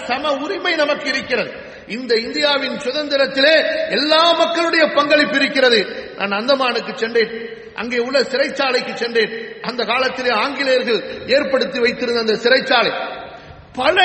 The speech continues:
நூறு முஸ்லிம் வீரர்களுடைய அந்த மரணம் அங்கே பதிவு செய்யப்பட்டிருப்பதை, அவர்களுடைய அந்த போட்டோக்கள் இருப்பதை பார்த்து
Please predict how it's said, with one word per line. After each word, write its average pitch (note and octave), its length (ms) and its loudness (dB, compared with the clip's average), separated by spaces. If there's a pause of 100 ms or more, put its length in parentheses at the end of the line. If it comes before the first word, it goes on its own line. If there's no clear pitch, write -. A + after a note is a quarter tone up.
நூறு E4 480 2
முஸ்லிம் D4+ 500 0 (460)
வீரர்களுடைய D4 800 4 (420)
அந்த B3 240 2
மரணம் D4 460 4
அங்கே C4 260 4 (100)
பதிவு D#4+ 380 2
செய்யப்பட்டிருப்பதை, B3+ 800 2 (360)
அவர்களுடைய C4 600 4 (340)
அந்த B3+ 220 2 (400)
போட்டோக்கள் E4 640 2
இருப்பதை B3+ 360 2
பார்த்து A#3 400 0